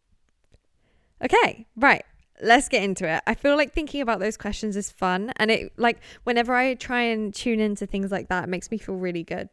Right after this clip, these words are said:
to, like, I don't know, set aside some time to think about it. Sometimes when I'm journaling and I can't think of anything else to think about, I'll just write about that. And it feels like a form of, um, manifestation. <gasps> That reminds me, I also wanted to introduce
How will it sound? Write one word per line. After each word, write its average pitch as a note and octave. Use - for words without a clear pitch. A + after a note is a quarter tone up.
to, F3+
like, D#3
I D4
don't G4
know, A3+
set C4
aside A#3
some G#3+
time G#3+
to G#3+
think G3+
about E3+
it. -
Sometimes D#4+
when C#4+
I'm C4+
journaling G#3+
and A3
I F#3
can't F#3+
think G#3
of G3+
anything G3
else F#3+
to F#3
think G3
about, G3
I'll B3+
just E4
write C4
about A3+
that. A#3
And A3
it -
feels C#4+
like B3+
a A#3+
form A3
of, G3+
um, F#3+
manifestation. G3
<gasps> -
That D4
reminds C#4+
me, E3+
I A3+
also E4+
wanted D4+
to -
introduce A3